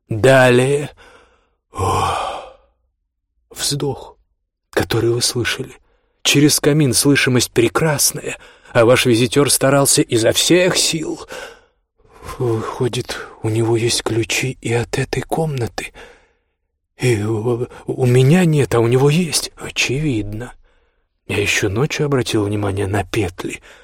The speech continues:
Они вовсе не ржавые и выглядят так, будто их еще и смазывали не так давно. И замок тоже в прекрасном состоянии.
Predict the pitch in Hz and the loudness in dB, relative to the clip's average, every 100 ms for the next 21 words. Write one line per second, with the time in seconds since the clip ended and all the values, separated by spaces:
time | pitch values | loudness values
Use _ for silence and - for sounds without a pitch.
0 | _ _ - 101 104 110 - - 107 113 | _ _ -6 -2 2 2 2 0 2 2
1 | 107 98 104 127 127 107 110 101 107 - | 2 0 0 0 0 -2 -2 -2 -4 0
2 | 127 113 107 98 123 110 - 107 - 104 | -2 0 -2 0 2 2 2 -4 -2 -2
3 | - 120 147 151 143 117 113 110 101 92 | 0 0 2 2 0 0 -2 -2 -6 -6
4 | 107 92 - - _ _ _ _ _ _ | -10 -10 -16 -20 _ _ _ _ _ _
5 | _ - 113 113 156 123 110 - 113 107 | _ -8 -2 2 4 2 -2 -6 -6 -6
6 | 107 - _ - 98 92 101 92 - 90 | -8 -14 _ -12 -8 -6 -6 -6 -6 -6
7 | - - 101 95 92 127 | -6 -4 -4 -4 -8 -12